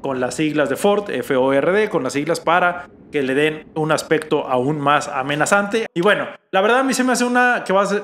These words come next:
va a ser una pickup de las más vendidas, va a tener un éxito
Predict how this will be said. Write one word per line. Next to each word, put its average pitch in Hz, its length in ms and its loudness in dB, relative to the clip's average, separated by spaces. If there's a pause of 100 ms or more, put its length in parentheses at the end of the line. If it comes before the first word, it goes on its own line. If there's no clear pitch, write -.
va 185 60 2
a - 20 0
ser 196 140 -2
una 196 160 -2
pickup 190 260 -6
de 185 120 2
las 165 140 0
más 185 180 -2
vendidas, 185 380 0
va 160 60 0
a 147 60 -4
tener 160 260 -4
un 175 100 -4
éxito 160 680 0